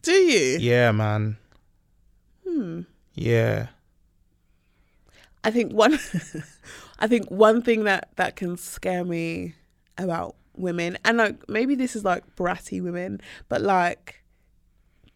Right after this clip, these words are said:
Speaker 1: girls that can cry on cue. So <laughs> when they are clocking that they're in the wrong,
Speaker 2: Yeah.
Speaker 1: and they know that the guy or the girl is, is also clocking
Speaker 2: Yeah.
Speaker 1: that they're,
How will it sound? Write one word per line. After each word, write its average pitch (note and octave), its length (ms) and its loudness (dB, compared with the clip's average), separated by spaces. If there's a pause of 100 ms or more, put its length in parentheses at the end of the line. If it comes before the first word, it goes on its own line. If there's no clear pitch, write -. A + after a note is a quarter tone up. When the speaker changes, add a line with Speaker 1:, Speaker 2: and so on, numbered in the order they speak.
(440)
Speaker 1:
girls G3+ 280 2
that G3+ 160 -4
can F3+ 240 -6
cry E3+ 440 -2
on E3+ 240 -6
cue. E3+ 460 -6 (540)
So F3+ 440 0 (420)
<laughs> - 420 -14
when G#3+ 280 4
they A#3 120 4
are G#3+ 100 4
clocking F3+ 760 -2 (240)
that - 180 -4
they're - 100 -4
in F3 180 -4
the E3+ 100 -2
wrong, E3+ 440 -2 (140)
Speaker 2:
Yeah. C3 320 0
Speaker 1:
and F#3 140 2
they F3 100 2
know F#3 240 4
that F3 340 0 (160)
the F3 120 0
guy E3+ 360 2
or D#3+ 100 2
the E3 120 -4
girl D#3 440 2
is, E3 160 -2 (140)
is E3 160 -2
also F3 220 -2
clocking D#3+ 560 -4
Speaker 2:
Yeah. C#3 280 6
Speaker 1:
that - 220 -2
they're, E3 240 -2